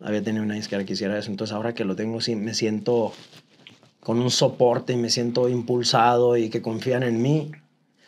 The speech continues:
Y creo que esto se debe, obviamente, a que me ven sólido como ser humano, porque me lo han dicho de esa manera, ¿no? Y yo creo que cuando me veían antes,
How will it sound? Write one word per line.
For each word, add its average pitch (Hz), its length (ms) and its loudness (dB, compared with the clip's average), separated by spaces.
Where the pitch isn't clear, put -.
Y 135 180 2
creo 135 280 6
que 151 80 4
esto 147 220 2
se 160 140 4
debe, 156 420 4
obviamente, 127 760 2
a 120 180 -2
que 123 160 0
me 107 140 0
ven 101 160 -2
sólido 147 500 6
como 127 260 2
ser 135 160 4
humano, 143 440 4
porque 104 240 0
me 107 80 2
lo 107 80 2
han 123 100 2
dicho 123 160 2
de 123 60 2
esa 123 100 0
manera, 120 420 2
¿no? 123 120 -6
Y 127 100 4
yo 123 160 6
creo 139 200 6
que 143 180 2
cuando 117 340 4
me 110 120 2
veían 113 360 2
antes, 147 480 0